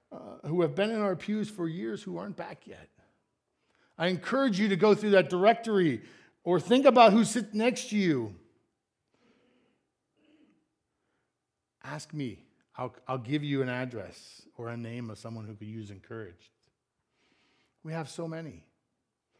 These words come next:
The shut-ins list, be a part of that group. They, they put things together and then they have a list. If you have someone who's a shut-in,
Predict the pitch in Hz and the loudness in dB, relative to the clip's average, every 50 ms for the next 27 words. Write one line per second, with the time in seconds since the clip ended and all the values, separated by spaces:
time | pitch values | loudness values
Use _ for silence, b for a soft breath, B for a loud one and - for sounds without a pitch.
0 | _ _ _ _ _ - 151 156 - - - 180 170 185 202 196 170 160 147 120 | _ _ _ _ _ -6 -4 -4 -4 -2 2 2 4 4 4 4 2 0 -4 -4
1 | 127 127 123 117 110 - - - 180 185 147 - - 165 160 202 196 175 151 131 | -6 -6 -6 -6 -8 -10 -6 -2 -2 -2 -2 -2 -6 -6 -4 -4 -4 -4 -4 -4
2 | 135 131 117 104 147 185 175 127 - B B B B B B 151 160 160 156 - | -6 -8 -8 -4 0 0 0 0 -2 B B B B B B -2 -2 -2 -2 -4
3 | 160 160 156 147 - - - - 220 226 226 - 214 208 190 165 123 - 151 135 | -2 -2 -2 -2 -2 -6 -6 -2 -2 -2 -2 -2 -2 -2 -2 -2 -4 -6 -8 -4
4 | 127 160 185 196 196 165 147 143 143 147 151 160 147 139 131 156 147 135 131 131 | 0 0 0 0 0 0 -2 -2 -2 -4 -4 -4 -6 -4 -4 -4 -4 -4 -4 -2
5 | 156 208 190 - - 135 113 160 190 226 233 208 143 - 185 185 196 208 208 202 | 0 0 -2 -2 -4 -8 -6 -2 0 0 0 0 0 -2 -2 -2 0 0 0 0
6 | 190 - B B B B B 196 196 170 160 165 143 - - 175 170 170 175 190 | -2 -4 B B B B B -2 -2 0 0 -2 -4 -4 0 2 2 4 4 2
7 | 202 214 226 214 214 B | 2 2 0 -2 -4 B